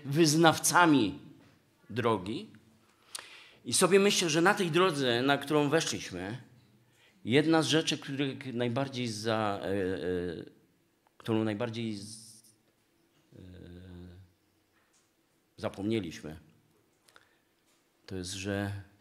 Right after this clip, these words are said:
jesteśmy w przymierzu. Nam się wydaje,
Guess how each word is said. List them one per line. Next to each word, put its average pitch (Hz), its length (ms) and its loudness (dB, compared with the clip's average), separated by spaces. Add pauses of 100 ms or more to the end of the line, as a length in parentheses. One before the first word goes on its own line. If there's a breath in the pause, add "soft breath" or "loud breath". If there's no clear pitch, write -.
jesteśmy 95 420 -10
w 95 80 -14
przymierzu. 113 800 -8 (2500)
Nam 117 100 0
się 123 100 -2
wydaje, 147 420 4